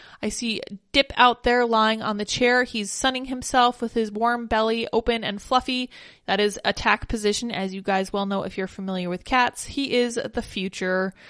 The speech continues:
He will never let you down, unlike the U S fiscal system. All right, so let's continue on here. In a news release Wednesday, S V B said it had sold substantially all of its available for sale securities.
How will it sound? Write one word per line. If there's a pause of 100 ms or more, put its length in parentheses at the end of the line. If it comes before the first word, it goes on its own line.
(220)
He
will
never
let
you
down,
unlike
the
U
S
fiscal
system. (1400)
All
right,
so
let's
continue
on
here.
In
a
news
release
Wednesday,
S
V
B
said
it
had
sold
substantially
all
of
its
available
for
sale
securities.